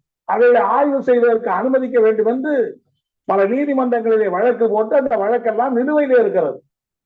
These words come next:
நல்ல வேளை இப்போது உச்ச நீதிமன்றம் இறுதியாக தலையிட்டு அந்த வழக்குகள் எல்லாம் விசாரிக்க கூடாது, அதை நிறுத்தி வையுங்கள்,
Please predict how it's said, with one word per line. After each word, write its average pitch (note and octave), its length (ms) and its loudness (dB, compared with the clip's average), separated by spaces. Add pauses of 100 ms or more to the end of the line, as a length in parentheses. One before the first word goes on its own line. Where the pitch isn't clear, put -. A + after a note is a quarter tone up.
(320)
நல்ல F3+ 200 -2 (140)
வேளை A#3+ 320 4
இப்போது G#3 360 0
உச்ச F#3 260 0
நீதிமன்றம் G3 560 -4
இறுதியாக A3 420 0 (140)
தலையிட்டு F3+ 460 0 (920)
அந்த G3 180 0 (100)
வழக்குகள் A3+ 400 2
எல்லாம் A#3 240 0
விசாரிக்க A3+ 580 -2
கூடாது, F#3+ 400 0 (640)
அதை G3 280 0
நிறுத்தி C4+ 300 0
வையுங்கள், F#3+ 500 -2